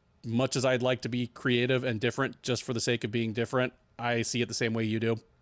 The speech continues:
Give me Pfeiffer by first round stoppage here on the ground.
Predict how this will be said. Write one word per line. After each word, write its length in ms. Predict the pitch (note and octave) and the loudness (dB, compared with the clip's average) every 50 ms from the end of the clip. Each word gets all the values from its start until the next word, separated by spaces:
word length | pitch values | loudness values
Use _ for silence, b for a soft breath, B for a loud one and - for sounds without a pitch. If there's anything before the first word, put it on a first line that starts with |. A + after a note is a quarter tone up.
| _ - | _ -4
Give 140 | - C3 C#3+ | -2 0 0
me 80 | D#3+ | 0
Pfeiffer 320 | - - C3 C3 - - B2 | 0 0 0 0 0 0 0
by 160 | A#2 A2+ A2 | 0 0 0
first 280 | - - A#2+ A2+ - | 0 -2 -2 -2 0
round 220 | B2 A#2+ A#2 A#2+ A2 | 2 2 2 2 0
stoppage 380 | - A#2 A2+ A2+ A2+ A#2 - | 0 0 0 0 0 -2 -4
here 180 | A#2+ A2+ A2+ A2 | -2 -2 -2 0
on 160 | A2 A2+ A2 | 0 -2 -2
the 80 | G#2+ G#2+ | -4 -4
ground. 360 | A2+ G#2+ G#2 G#2 G#2+ G2+ | -4 -4 -4 -4 -4 -6